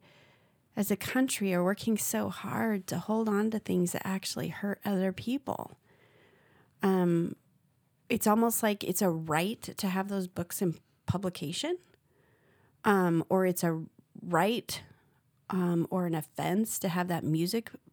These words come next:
published or, uh, art that has been depicting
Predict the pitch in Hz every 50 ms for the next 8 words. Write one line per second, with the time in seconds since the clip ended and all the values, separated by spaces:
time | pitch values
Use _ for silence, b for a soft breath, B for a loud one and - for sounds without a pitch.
0 | _ _ _ - - 277 247 254 269 269 262 - - - - - B B B B
1 | B B B B B - 165 165 165 160 151 147 147 143 - - - - - -
2 | - - - - - 160 143 80 73 67 - - - - _ _ _ _ - -
3 | - 175 175 202 233 269 254 - - - - _ _ - 214 185 190 196 - 196
4 | 185 175 175 - - - - 214 - - 214 190